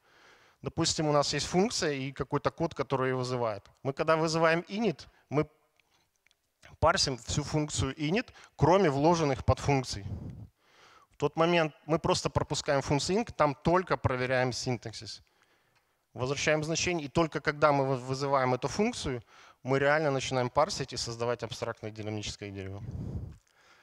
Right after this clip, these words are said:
Окей, что же в WebAssembly? В WebAssembly нет lazy парсинга, сори,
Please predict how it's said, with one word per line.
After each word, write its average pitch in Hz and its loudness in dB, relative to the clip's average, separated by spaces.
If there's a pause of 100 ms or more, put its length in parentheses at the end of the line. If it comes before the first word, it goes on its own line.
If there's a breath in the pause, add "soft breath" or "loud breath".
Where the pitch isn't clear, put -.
(180 soft breath)
Окей, 123 -4
что 175 0
же 190 2
в 147 -2
WebAssembly? 147 2
В 127 -2
WebAssembly 170 -2 (520 soft breath)
нет 127 -4
lazy 98 -10
парсинга, 95 -14 (160)
сори, 98 -14